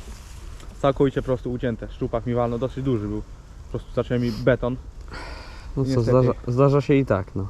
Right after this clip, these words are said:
Speaker 1: Zestawu nie ma.
Speaker 2: No i przyszedłem z kamerą i lipa, ten jeden okonek się trafił. Ajajaj.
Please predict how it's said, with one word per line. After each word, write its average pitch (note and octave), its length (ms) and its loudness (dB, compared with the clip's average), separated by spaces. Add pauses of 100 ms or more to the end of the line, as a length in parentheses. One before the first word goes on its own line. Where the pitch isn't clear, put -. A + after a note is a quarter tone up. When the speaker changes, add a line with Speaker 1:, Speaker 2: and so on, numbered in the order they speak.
Speaker 1:
Zestawu C3 420 0
nie A2 140 -2
ma. G#2+ 80 -6 (880)
Speaker 2:
No B2 100 6
i B2+ 100 8
przyszedłem C3+ 340 6
z - 80 -8
kamerą B2+ 440 6
i C3+ 80 8
lipa, D3+ 280 4
ten B2 160 4
jeden C3 240 6
okonek A#2+ 360 4
się C#3+ 120 2
trafił. B2+ 440 6 (2250)
Ajajaj. A#2 540 0